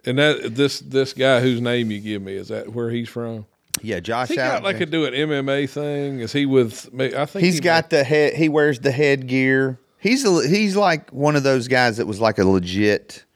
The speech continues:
Speaker 2: wrestler.
Speaker 1: I think I know who he is, but I'm,
Speaker 2: Yeah.
Speaker 1: uh, maybe he's done some stuff with A E W. He's in a faction.
Speaker 2: No.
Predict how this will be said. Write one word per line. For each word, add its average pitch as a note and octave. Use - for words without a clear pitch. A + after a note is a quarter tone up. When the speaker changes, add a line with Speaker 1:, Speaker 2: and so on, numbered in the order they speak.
Speaker 2:
wrestler. F#2+
Speaker 1:
I F2+
think G#3
I G3+
know G3
who G3+
he G3+
is, F#3+
but B2+
I'm, A#2+
Speaker 2:
Yeah. G#2
Speaker 1:
uh, D#2+
maybe D3+
he's C#3
done C3+
some B2
stuff C3
with A#2+
A B2+
E B2+
W. B2+
He's B2
in B2
a G#2
faction. B2
Speaker 2:
No. E2+